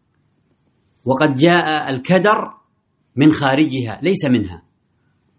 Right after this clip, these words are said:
مصداقاً لقول النبي صلى الله عليه وسلم: "لتت-، لتتبعن سنن من كان قبلكم حذو القذة بالقذة، حتى لو دخلوا جحر ضب لدخلتموه." قالوا: "اليهود والنصارى يا رسول الله"، وفي رواية: "فارس والروم".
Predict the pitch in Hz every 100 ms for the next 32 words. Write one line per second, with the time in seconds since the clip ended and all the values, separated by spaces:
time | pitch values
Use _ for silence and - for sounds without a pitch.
0 | _ _ _ _ _ - 135 127 180 180
1 | 165 156 156 170 160 147 143 165 147 135
2 | 135 131 127 151 143 127 127 120 117 165
3 | 170 175 170 139 143 139 - 143 139 127
4 | 135 135 135 - 131 139 170 185 147 139
5 | 170 160 147 139 135 139 180 175 151 160
6 | 170 180 175 202 - 208 196 180 220 220
7 | 208 208 185 170 120 95 _ _ _ _
8 | _ _ _ _ - - - 190 185 190
9 | 214 190 175 165 202 180 170 185 196 208
10 | 208 214 185 180 165 139 123 165 196 202
11 | 202 214 214 208 196 185 190 190 180 175
12 | 175 175 151 143 156 170 165 135 147 156
13 | 165 151 170 175 170 151 139 180 202